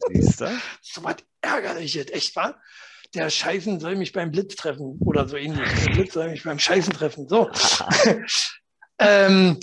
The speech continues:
Speaker 2: aber wo wir gerade bei Puffs wären, ne? Kommen wir zum Fremdgehen.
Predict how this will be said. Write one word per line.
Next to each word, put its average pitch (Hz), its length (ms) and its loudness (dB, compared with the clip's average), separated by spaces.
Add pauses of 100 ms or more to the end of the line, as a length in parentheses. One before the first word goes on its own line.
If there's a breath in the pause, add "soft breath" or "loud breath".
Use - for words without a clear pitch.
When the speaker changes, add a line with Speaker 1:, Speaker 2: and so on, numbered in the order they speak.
Speaker 2:
aber 226 180 4
wo 262 160 6
wir 254 80 4
gerade 240 220 6
bei 208 140 4
Puffs - 400 0
wären, 160 200 0
ne? 302 280 0
Kommen 254 180 -6
wir 269 80 0
zum 247 140 -2
Fremdgehen. 185 640 -4